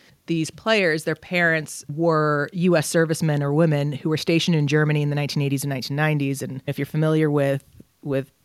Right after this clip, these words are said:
political and, and U S foreign policy, the U S has a very important military base in Germany.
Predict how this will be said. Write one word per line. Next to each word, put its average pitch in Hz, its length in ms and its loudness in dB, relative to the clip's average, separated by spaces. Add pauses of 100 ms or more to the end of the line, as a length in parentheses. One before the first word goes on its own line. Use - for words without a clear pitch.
(140)
political 151 400 0
and, 143 200 -8
and 151 160 -8
U 156 160 0
S 143 80 -4
foreign 143 220 -2
policy, 196 400 2
the 147 80 -2
U 156 80 2
S 143 80 -2
has 151 120 -2
a 147 60 0
very 143 220 0
important 143 520 -6
military 143 460 -2
base 131 240 -4
in 131 100 -2
Germany. 139 560 0